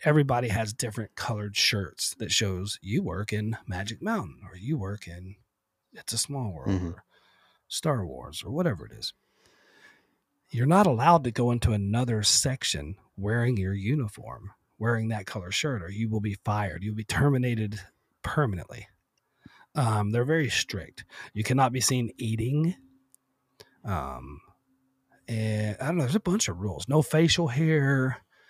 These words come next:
Speaker 1: Um, there's just a lot of rules to work at Disney, but he ru-, they, they run a tight ship. But obviously, it's a gazillion dollar industry, and they're on top.
Speaker 2: So it sounds like Jay's saying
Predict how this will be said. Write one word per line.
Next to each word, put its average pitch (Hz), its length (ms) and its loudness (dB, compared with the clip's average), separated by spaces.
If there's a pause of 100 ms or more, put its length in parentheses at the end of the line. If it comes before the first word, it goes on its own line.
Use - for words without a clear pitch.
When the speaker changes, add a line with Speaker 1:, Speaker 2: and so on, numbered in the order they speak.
(460)
Speaker 1:
Um, 87 680 -2 (500)
there's 135 140 0
just 165 140 0
a 92 40 -2
lot 95 460 0
of 76 100 -6
rules 80 460 -2
to 71 80 -6
work 82 180 -10
at - 80 -12
Disney, 78 320 -10
but 101 200 -2
he 120 120 2
ru-, 123 220 0
they, 127 140 -2
they 131 200 4
run 139 180 4
a 120 60 -2
tight 120 260 0
ship. - 320 0 (360)
But 123 120 2
obviously, 117 440 0
it's 101 160 -4
a 92 160 -6 (1200)
gazillion 101 600 0
dollar 95 300 -2
industry, 92 580 -6 (260)
and 82 140 -8
they're 87 140 -6
on 76 140 -8
top. - 380 -10
Speaker 2:
So - 200 4
it 92 60 4
sounds 110 260 4
like 87 140 -2
Jay's 90 280 0
saying 87 400 0